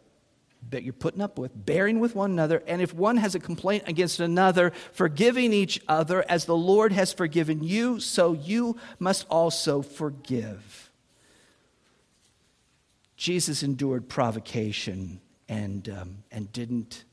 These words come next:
answer back in kind. Look what it says in Hebrews. It says, "Consider him," this is supposed to spur us on, "consider him who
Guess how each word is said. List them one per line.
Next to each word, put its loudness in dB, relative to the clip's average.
answer -6
back -6
in -6
kind. -2
Look -2
what 4
it -2
says 0
in -2
Hebrews. -2
It -6
says, -2
"Consider 2
him," 2
this -2
is -4
supposed -4
to -4
spur 2
us 4
on, -2
"consider 2
him 4
who 0